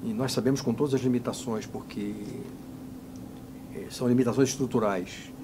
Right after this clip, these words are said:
mas populações que nunca tiveram um profissional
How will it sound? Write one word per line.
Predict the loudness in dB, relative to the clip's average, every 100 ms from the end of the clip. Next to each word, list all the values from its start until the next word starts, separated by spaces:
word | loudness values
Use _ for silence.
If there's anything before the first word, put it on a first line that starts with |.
| -14 -14 -14 -8
mas | -6 -2 -2 -2 -6 -8 -10 -12 -14 -14 -8
populações | -4 2 0 0 0 0 0
que | 2
nunca | 4 4 2
tiveram | 2 0 2 2 2
um | -2 -4
profissional | -6 -6 -4 -2 0 -2